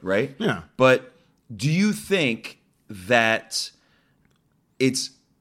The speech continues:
Speaker 1: the love scenario on reality T V is more like Love After Lockdown? Because that sounds like some real shit that people fucking really fight about.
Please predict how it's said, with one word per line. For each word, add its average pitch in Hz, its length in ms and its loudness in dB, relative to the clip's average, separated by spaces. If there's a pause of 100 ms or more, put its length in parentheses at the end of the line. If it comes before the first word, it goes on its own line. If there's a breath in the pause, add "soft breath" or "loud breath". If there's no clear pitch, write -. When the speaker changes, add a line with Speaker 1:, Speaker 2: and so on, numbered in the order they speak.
(600)
Speaker 1:
the 117 200 0
love 143 480 4
scenario 104 600 -2
on 104 160 -2
reality 98 360 -2
T 95 200 -4
V 87 240 -4
is 95 280 -8
more 127 600 0 (580 soft breath)
like 117 260 0
Love 143 220 4
After 156 240 0
Lockdown? 170 500 0
Because 139 180 -4
that 190 140 2
sounds - 280 -4
like - 140 -4
some 208 180 -4
real 196 180 -2
shit 196 260 -4
that 170 140 -2
people 175 240 -4
fucking 160 360 -4
really 139 300 0
fight 254 260 0
about. 101 360 -2